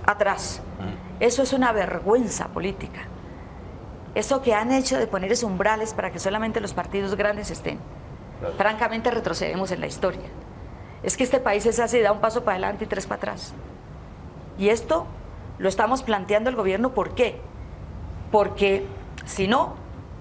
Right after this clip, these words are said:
Speaker 1: nosotros no alcanzamos el umbral, de eso somos muy conscientes, pero, pero perdemos otra vez la personería jurídica. Entonces,
Speaker 2: Claro.
Speaker 1: ¿para qué nos la dieron?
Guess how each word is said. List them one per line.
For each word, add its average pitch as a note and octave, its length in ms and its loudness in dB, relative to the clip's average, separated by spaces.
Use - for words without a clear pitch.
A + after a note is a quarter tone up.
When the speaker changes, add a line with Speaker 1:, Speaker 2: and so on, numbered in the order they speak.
Speaker 1:
nosotros A3 420 2
no C4 100 8
alcanzamos C4 480 2
el F#3+ 100 2
umbral, F3 340 0
de D3+ 80 -4
eso D#3 160 -4
somos F3+ 260 -2
muy F#3+ 140 0
conscientes, F3+ 640 -2
pero, A3 320 4
pero F#3+ 320 2
perdemos F3 360 -2
otra E3 160 0
vez E3+ 60 0
la E3 100 -2
personería D3 380 -4
jurídica. F3+ 300 -2
Entonces, - 300 -12
Speaker 2:
Claro. - 120 -2
Speaker 1:
¿para F#3+ 100 2
qué G3 80 0
nos F#3 80 0
la E3 80 2
dieron? D3+ 240 -4